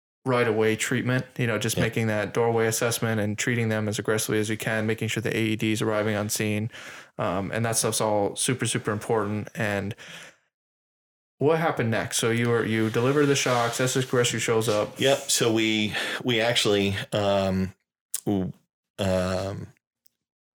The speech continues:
Speaker 2: again, I think, I think we either got four to six shocks in,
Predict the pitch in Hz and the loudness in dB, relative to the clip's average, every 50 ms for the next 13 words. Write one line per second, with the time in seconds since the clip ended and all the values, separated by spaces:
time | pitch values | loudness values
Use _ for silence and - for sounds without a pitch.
0 | _ - - 110 98 92 104 101 101 101 95 95 - 107 95 - - - - - | _ -4 -2 0 2 2 2 2 2 2 0 0 0 -2 -2 -4 -6 -12 -6 -4
1 | 104 101 95 - 101 92 - 98 98 98 98 98 92 95 90 87 101 92 - - | -2 -2 0 0 -2 -2 0 0 2 4 4 4 2 2 2 2 0 0 0 -4
2 | - _ _ _ - - - - - 196 202 202 190 170 - - 101 - - - | -8 _ _ _ -10 -10 -6 0 2 4 4 4 4 2 2 0 0 0 0 0
3 | - 95 98 98 95 - - 95 95 95 95 95 95 95 | 2 2 2 2 2 2 2 2 2 2 2 2 0 -2